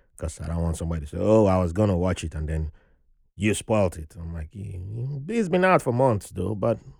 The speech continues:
hey, that's not my, you know, we're not gonna do that." Uh, movies,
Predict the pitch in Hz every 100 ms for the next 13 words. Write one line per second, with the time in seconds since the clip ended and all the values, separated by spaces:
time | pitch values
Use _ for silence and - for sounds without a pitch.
0 | - 127 80 - - - - - 101 98
1 | 101 90 95 95 95 123 101 85 87 98
2 | 95 85 80 82 73 - - _ _ -
3 | _ _ _ - 117 120 113 104 101 117
4 | 196 220 110 110 113 123 - -